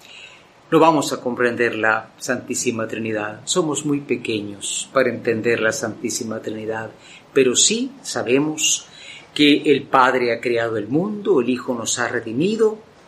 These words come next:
y el Espíritu Santo es el que mueve nuestra vida cristiana. El que mueve la vida, ojalá no desconozcamos al Espíritu Santo, pero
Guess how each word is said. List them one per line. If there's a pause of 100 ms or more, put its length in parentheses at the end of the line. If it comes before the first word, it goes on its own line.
(120)
y
el
Espíritu
Santo
es
el
que
mueve
nuestra
vida
cristiana. (800)
El
que
mueve
la
vida, (140)
ojalá
no
desconozcamos
al
Espíritu
Santo,
pero